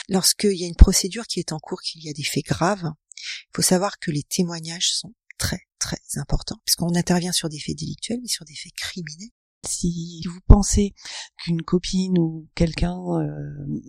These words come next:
Speaker 2: est victime de violence, c'est vraiment se mettre à sa disposition, poser des questions, lui dire que je suis là pour toi, je peux t'accompagner. Il existe, euh, plein de choses pour, euh, t'accompagner, plein de personnes, plein de professionnels.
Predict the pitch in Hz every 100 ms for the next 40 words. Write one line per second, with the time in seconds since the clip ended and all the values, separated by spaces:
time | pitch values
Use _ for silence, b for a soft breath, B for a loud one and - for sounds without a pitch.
0 | - 180 170 165 170 - 202 185 - B
1 | B 175 165 160 165 170 190 - 160 147
2 | 180 180 180 _ _ _ - - 202 185
3 | 196 202 - 180 185 165 - - 185 170
4 | 170 - 175 165 - 214 220 196 196 185
5 | - 175 - - 165 - 170 196 180 214
6 | 196 - 185 175 170 - 175 170 170 _
7 | B B - 175 - 180 175 180 180 170
8 | - 220 - 185 185 175 170 170 175 175
9 | 214 190 185 214 - - 165 B B B
10 | 175 165 - 214 214 208 202 196 - 185
11 | 175 165 165 175 - 190 180 180 175 185
12 | - 196 196 202 - 185 180 185 185 -
13 | 196 - 185 180 180